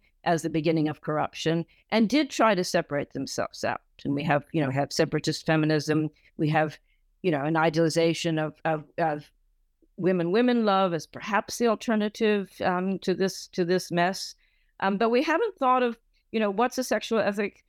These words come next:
for, for adults? <laughs> You know, not, you know, not about children, you know, not about predators, not about, you know, the worst vices we can imagine, but for those of us who just stumble along,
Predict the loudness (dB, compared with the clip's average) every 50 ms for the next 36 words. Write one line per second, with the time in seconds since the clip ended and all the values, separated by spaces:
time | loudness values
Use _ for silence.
0 | _ _ _ -2 -2 0 0 0 0 0 2 4 4 2 2 2 0 -2 -4 _
1 | -16 -14 -14 -14 -10 -4 0 0 0 2 2 0 0 -2 _ -20 -20 _ -4 0
2 | 2 2 2 2 0 -2 0 0 2 2 0 0 -2 0 2 2 2 2 2 0
3 | -2 -2 -4 -4 -2 0 0 0 _ _ _ _ -6 -4 -2 0 2 2 2 0
4 | -2 -6 _ _ _ -6 -4 -2 0 2 2 2 2 2 2 2 2 2 2 2
5 | 2 0 0 0 -2 0 0 0 -2 -2 -2 0 0 0 0 -2 -4 -8 -8 -4
6 | -2 0 0 0 2 2 2 0 0 0 -2 -4 -2 -2 -2 0 2 2 2 2
7 | 2 -2 -2 0 0 0 -2 -4 -6 -4 -4 -4 -4 -2 -2 0 0 0 0 0
8 | -2 -4 -6 _ _ _ _ _ -4 -2 -2 0 0 2 4 4 2 2 2 0
9 | 0 -2 -2 -2 -4 -2 -2 -2 -4 -4 -2 0 2 2 2 2 0 0 -2 -4
10 | -2 0 0 2 4 4 4 2 2 0 -4 -6